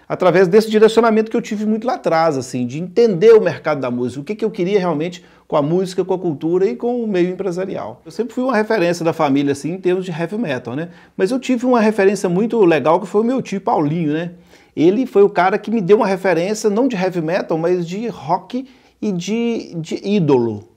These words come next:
Tipo assim, é muito legal ter um ídolo. Ele falava isso, ele era muito fã da Gal Costa, da Caetano Veloso, né? Era muito fã dessa turma toda, da Tropicália lá.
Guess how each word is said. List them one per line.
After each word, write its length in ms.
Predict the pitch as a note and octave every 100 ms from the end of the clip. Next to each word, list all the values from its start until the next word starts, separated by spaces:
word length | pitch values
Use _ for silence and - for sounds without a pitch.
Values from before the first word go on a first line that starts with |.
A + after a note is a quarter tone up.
| _ _ _ _ _
Tipo 160 | -
assim, 300 | G3 F3+ D3 C3+
é 80 | A3
muito 280 | G#3+ B3+ G#3+
legal 360 | D#3+ C3+ D3+
ter 180 | C#3+ C#3+
um 140 | C3+
ídolo. 400 | B2+ B2 A2+ G#2+
Ele 180 | B2 D3+
falava 500 | D3+ E3+ F3 F3 C3
isso, 240 | A#2+ A2 -
ele 80 | C#3+
era 40 |
muito 180 | E3 -
fã 120 | F#3
da 80 | F3
Gal 160 | C#3+
Costa, 640 | C3 C#3+ D3 D#3 B2+ - B2
da 120 | B2
Caetano 380 | - C3 C3 C3
Veloso, 640 | A#2+ A#2 D3 D3 B2+ A#2
né? 180 | D3 D#3+ - _ _ _ _
Era 120 | C3
muito 180 | C#3+ E3+
fã 220 | F3 D3+
dessa 300 | D3+ D3+ C#3+
turma 280 | B2+ D3+ C3
toda, 260 | A2+ D#3 C3+
da 60 |
Tropicália 680 | B2+ C3+ - - A#2+ C#3+ A#2
lá. 220 | C#3 F3